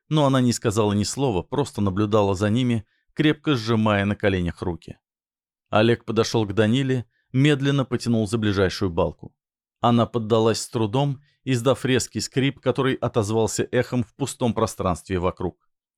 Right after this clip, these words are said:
«Тише!» — бросил Данила, крепче взявшись за край плиты. «Не надо лишнего шума!»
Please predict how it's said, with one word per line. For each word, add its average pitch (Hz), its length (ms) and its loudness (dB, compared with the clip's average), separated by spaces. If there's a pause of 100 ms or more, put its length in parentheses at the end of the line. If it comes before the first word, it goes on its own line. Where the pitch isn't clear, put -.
«Тише!» — 120 540 -4 (600)
бросил 107 520 0
Данила, 120 580 0 (220)
крепче 139 400 0
взявшись 107 440 -2
за 98 120 -2
край 95 220 0
плиты. 95 460 -6 (480)
«Не 147 140 0
надо 156 260 0
лишнего 143 380 -2
шума!» 98 460 -4